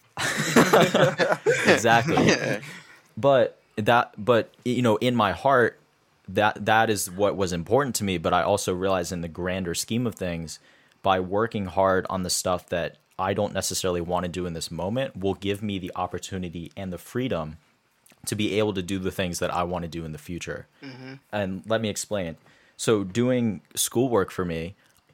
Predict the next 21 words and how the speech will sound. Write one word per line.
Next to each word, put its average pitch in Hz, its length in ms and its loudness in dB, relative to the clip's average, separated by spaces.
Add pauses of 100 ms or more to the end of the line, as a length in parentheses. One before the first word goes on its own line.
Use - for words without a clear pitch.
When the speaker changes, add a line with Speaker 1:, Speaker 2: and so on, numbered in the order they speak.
Speaker 1:
unless 117 340 0
it's 123 120 -6
something, 104 240 -4
there 117 100 2
are 131 60 -2
very, 120 320 2
there 117 160 0
were, 127 120 0
like, 107 200 0
one 104 200 0
or 107 80 0
two 101 340 -2
subjects 110 480 0
this 120 180 -4
year 123 180 -2
that 101 200 -2
I 95 140 0
was 90 220 -2
very 90 420 0
invested 85 560 -4
in 82 180 -6